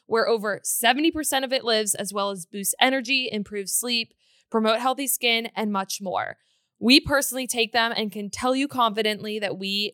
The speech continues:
reap the benefits. You too can get some by going to just thrive health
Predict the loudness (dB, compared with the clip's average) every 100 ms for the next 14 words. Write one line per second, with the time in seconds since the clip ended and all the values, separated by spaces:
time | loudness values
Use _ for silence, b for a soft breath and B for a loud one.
0 | -10 -12 -8 -6 -6 -8 -4 0 0 0
1 | -4 -8 -8 -4 -4 -4 _ -8 -2 0
2 | 0 -2 -4 -4 4 4 4 0 0 -2
3 | -8 -2 -2 0 -2 -4 -10 -10 -10 -10
4 | _ _ _ _ 4 4 4 -2 -2 0
5 | 0 0 -4 -4 -6